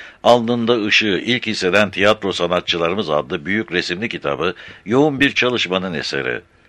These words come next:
Çali Grafik ve Matbaacılık iki bin üç. Sayın Demirci'nin izniyle ben de bazı fotoğraflarından faydalandım. Teşekkür ederim. Aynı konuda Uğur Akıncı'nın Kalemden Sahneye dizisi de değerli bir araştırma.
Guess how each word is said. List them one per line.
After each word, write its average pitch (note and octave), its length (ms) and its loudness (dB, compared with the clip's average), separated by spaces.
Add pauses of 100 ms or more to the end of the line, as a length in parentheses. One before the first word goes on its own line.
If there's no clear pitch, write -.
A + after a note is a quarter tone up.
(540)
Çali D#3+ 320 4
Grafik D#2+ 440 -2
ve E2+ 100 4
Matbaacılık D#2+ 720 0
iki D2+ 220 -8
bin D2+ 120 -4
üç. B1 320 -8 (340)
Sayın C#3+ 380 4
Demirci'nin A#2+ 540 0
izniyle G2 520 0
ben G2+ 180 4
de E2 120 0
bazı G2 300 4
fotoğraflarından D#2+ 840 -2
faydalandım. C2+ 760 0
Teşekkür F#2+ 500 -2
ederim. C2 380 -4 (2500)
Aynı E3+ 300 2
konuda D#2+ 400 2
Uğur A#2 280 2
Akıncı'nın D#2+ 600 -2
Kalemden G#2+ 520 4
Sahneye G2 520 0
dizisi E2+ 380 -6
de D#2+ 120 2
değerli D2+ 400 4
bir D2 60 0
araştırma. C2 760 -4